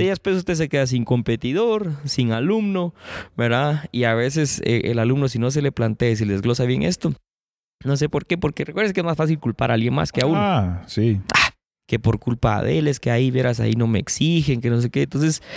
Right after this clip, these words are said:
Speaker 1: yo siempre lo que le digo a los alumnos, ustedes lo que tienen que hacer es, eh, buscar el lugar donde se sientan cómodos,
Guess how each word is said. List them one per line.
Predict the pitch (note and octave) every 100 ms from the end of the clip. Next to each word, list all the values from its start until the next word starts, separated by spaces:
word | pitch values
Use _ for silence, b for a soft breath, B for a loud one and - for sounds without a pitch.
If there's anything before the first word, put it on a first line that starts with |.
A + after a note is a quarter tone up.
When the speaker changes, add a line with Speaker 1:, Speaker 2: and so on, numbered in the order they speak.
| B B
Speaker 1:
yo | E3 D#3+
siempre | D#3+ D3+
lo | D3
que | A#2
le | A#2
digo | A#2+
a |
los | A2+ G2
alumnos, | - - - - -
ustedes | - E3+ F#3
lo | D#3
que | C#3+
tienen | D#3 E3
que | C#3
hacer | B2+ D3+ D#3
es, | G#2+ C3 - -
eh, | A#1+ - -
buscar | A2 A#2 - C3+ C3+
el | C3
lugar | B2 A#2+ A#2+
donde | A2+ G#2
se |
sientan | G#2+ D#3+ E3
cómodos, | D#3+ G3+ F#3+ D#3+